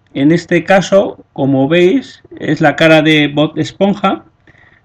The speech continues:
Dejo abajo link para que lo descarguéis y lo agreguéis al proyecto. Este personaje lo que vamos a hacer es moverlo con el, con el ratón.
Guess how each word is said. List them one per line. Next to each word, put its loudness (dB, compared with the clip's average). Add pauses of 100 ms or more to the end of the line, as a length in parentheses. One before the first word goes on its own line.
Dejo 2
abajo 4
link -2
para 2
que -2
lo -4
descarguéis 0
y -2
lo 2
agreguéis 0
al -2
proyecto. -4 (1600)
Este 0
personaje 0
lo 0
que 0
vamos 2
a 4
hacer -2
es 0
moverlo 0
con 2
el, 0
con -2
el 0
ratón. -2